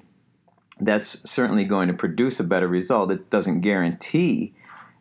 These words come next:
that you'll win. It doesn't guarantee that you, you go home with a trophy, but it does improve the odds. And, um, the idea that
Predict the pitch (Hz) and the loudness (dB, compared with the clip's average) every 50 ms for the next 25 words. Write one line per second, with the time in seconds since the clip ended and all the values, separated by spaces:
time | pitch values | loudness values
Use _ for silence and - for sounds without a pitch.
0 | _ - 92 - 78 98 95 85 85 90 90 92 107 113 101 87 101 98 90 101 | _ -2 -2 0 2 0 0 2 2 2 2 2 2 2 2 2 0 0 0 0
1 | 95 90 95 98 95 92 87 85 82 - - 110 113 131 127 104 92 85 90 - | 0 0 0 0 0 0 0 -2 -2 -2 0 0 2 2 2 0 0 0 0 0
2 | - 95 92 90 78 - - - 92 90 90 87 85 82 82 78 - - _ _ | 0 0 -2 -2 -2 -4 -4 -4 -2 -2 0 -2 -2 -4 -6 -8 -12 -16 _ _
3 | _ _ _ _ _ _ - 85 82 - 107 101 98 95 90 87 82 - - 131 | _ _ _ _ _ _ -2 -2 0 2 2 2 2 2 2 0 -2 -2 -2 -2
4 | 127 131 131 - 101 85 82 92 85 73 90 - - 120 135 135 117 117 101 98 | -2 0 0 -2 -2 0 0 0 0 0 -2 0 0 0 0 2 2 0 0 0
5 | 87 - - - 107 95 90 80 87 80 69 101 107 101 87 80 73 73 - - | -2 -4 -2 -2 0 0 0 0 0 0 2 2 2 0 0 -2 -4 -8 -10 -14
6 | - - - - - - _ _ _ - - 92 90 90 90 87 85 85 85 85 | -16 -20 -20 -20 -20 -20 _ _ _ -6 -2 0 2 2 2 2 2 0 0 0
7 | 85 - - _ _ _ _ - 87 90 87 85 85 82 80 82 80 78 78 - | -2 -4 -6 _ _ _ _ -8 -6 -4 -2 -2 -2 -2 -4 -4 -4 -6 -6 -8
8 | - _ _ _ _ _ - - - - 95 95 95 90 87 82 - 113 117 120 | -12 _ _ _ _ _ -18 -12 -8 -4 -2 0 0 0 0 0 0 2 2 4
9 | 123 117 107 107 101 98 92 90 87 - - | 4 2 2 2 2 2 4 2 2 0 -4